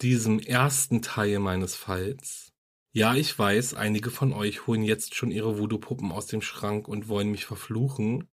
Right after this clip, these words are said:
Aber zumindest wisst ihr jetzt schon mal, dass es nächste Woche eine neue Folge geben wird. Und das ist doch zumindest eine kleine Entschädigung, oder?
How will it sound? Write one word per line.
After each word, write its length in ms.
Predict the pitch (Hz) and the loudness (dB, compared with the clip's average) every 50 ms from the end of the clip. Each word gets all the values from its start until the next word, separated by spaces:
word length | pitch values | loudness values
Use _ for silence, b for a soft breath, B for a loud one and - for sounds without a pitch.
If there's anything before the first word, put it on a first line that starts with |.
| _ - | _ -4
Aber 200 | 110 120 131 127 | 2 4 4 4
zumindest 480 | - - 131 143 160 165 147 135 - | 6 8 8 10 10 10 8 6 6
wisst 220 | 135 151 147 - - | 4 4 4 4 6
ihr 80 | 131 | 6
jetzt 340 | 120 131 139 139 - - - | 8 8 6 4 2 -2 -2
schon 160 | - - 135 | 2 4 4
mal, 320 | 120 110 104 107 113 131 - | 6 6 4 4 4 2 2
dass 220 | 135 131 127 - | 2 0 0 0
es 100 | 135 - | 0 2
nächste 360 | 131 123 127 131 - 123 113 | 4 4 4 4 4 2 4
Woche 180 | 120 117 - 110 | 4 2 2 2
eine 160 | 110 113 113 | 2 4 4
neue 240 | 110 113 117 135 151 | 4 6 6 6 4
Folge 320 | 151 - 160 156 147 143 | 4 4 4 4 6 6
geben 240 | 127 120 117 123 117 | 6 6 6 6 6
wird. 460 | 117 120 131 160 156 - - - - _ _ _ _ _ - | 6 6 6 4 4 0 -6 -14 -16 _ _ _ _ _ 2
Und 320 | 117 113 110 107 104 98 | 4 4 6 4 4 0
das 160 | 95 95 - | -2 -4 -4
ist 160 | 107 - - | -8 -6 -4
doch 160 | 101 95 - - | -4 -4 -4 -4
zumindest 500 | - - 101 95 92 85 82 - - - | -6 -4 -2 -2 -2 -4 -6 -8 -10 -8
eine 180 | 113 104 95 | -6 -6 -6
kleine 400 | - - - 107 104 104 104 98 | -4 -2 0 0 2 2 2 0
Entschädigung, 680 | 90 90 - - - 95 87 87 85 - - - - | -2 -4 -6 -6 -6 -6 -6 -6 -8 -8 -10 -10 -10
oder? 440 | - - 95 - 104 107 120 131 135 | -12 -12 -10 -8 -6 -6 -4 -6 -8